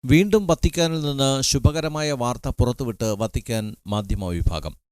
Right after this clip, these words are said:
ഇന്ന് പുലർച്ചെ ഇന്ത്യൻ സമയം ഒന്ന് നാൽപത്തിയാറിന് പുറപ്പെടുവിച്ച വാർത്താക്കുറിപ്പനുസരിച്ച് പാപ്പയുടെ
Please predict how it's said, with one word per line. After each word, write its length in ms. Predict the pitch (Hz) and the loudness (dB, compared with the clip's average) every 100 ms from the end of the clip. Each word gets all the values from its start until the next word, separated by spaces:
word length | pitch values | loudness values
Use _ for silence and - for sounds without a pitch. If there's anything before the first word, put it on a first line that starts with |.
| - _ _ _ | -20 _ _ _
ഇന്ന് 200 | 120 139 | -2 0
പുലർച്ചെ 400 | 139 147 156 - | 0 0 0 0
ഇന്ത്യൻ 300 | 160 135 156 | -2 -2 -2
സമയം 340 | - 147 139 131 - | -2 -2 -2 -4 0
ഒന്ന് 240 | 127 156 165 | 0 2 -2
നാൽപത്തിയാറിന് 680 | 139 143 - 156 143 139 139 | -2 0 0 0 -2 -2 2
പുറപ്പെടുവിച്ച 560 | - - 139 120 120 120 117 117 | 2 2 0 0 -2 -2 -2 -2
വാർത്താക്കുറിപ്പനുസരിച്ച് 1080 | 120 127 143 139 127 120 113 117 110 117 120 - _ - | -4 -2 -4 -2 0 0 0 -4 -4 -4 -4 -6 _ -2
പാപ്പയുടെ 440 | 135 - 165 156 | 4 4 4 2